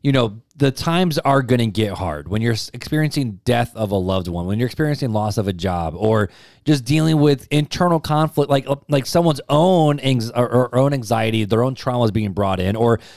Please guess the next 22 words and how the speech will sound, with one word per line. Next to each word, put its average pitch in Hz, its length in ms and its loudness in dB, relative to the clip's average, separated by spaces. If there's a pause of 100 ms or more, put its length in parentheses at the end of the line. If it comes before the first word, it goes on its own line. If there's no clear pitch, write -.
stress 139 260 0
between 127 280 -2
the 110 80 -2
two. 131 180 0
Yeah, 165 240 0
just 143 240 0
because 175 320 0
you're 143 100 4
married 151 400 2
and 127 140 -2
God 139 260 0
blessed 147 360 0
it 160 120 -2
and 135 120 2
God 131 180 2
ordained 131 400 0
it 156 140 -2
and 123 80 -2
y'all 143 160 2
both 175 320 0
love 160 160 2
Jesus 165 360 0